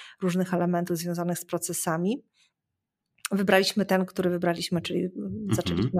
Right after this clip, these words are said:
Speaker 1: od szkolenia przywódco-, przy-, przywództwa, nazwania, jak tą kulturę chcemy ogólnie nazywać, e, w oparciu o model, e, Davida Marke. Mm,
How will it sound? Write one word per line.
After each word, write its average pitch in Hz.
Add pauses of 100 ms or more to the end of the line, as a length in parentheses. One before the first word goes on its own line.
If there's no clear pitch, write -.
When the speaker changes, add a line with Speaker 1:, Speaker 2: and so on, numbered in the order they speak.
Speaker 1:
od -
szkolenia 175
przywódco-, 180
przy-, -
przywództwa, 185
nazwania, 175
jak 170
tą 175
kulturę 175
chcemy 175
ogólnie 180
nazywać, 170 (500)
e, 180
w 180
oparciu 175
o 175
model, 175 (720)
e, 180 (100)
Davida 185
Marke. 175 (800)
Mm, 185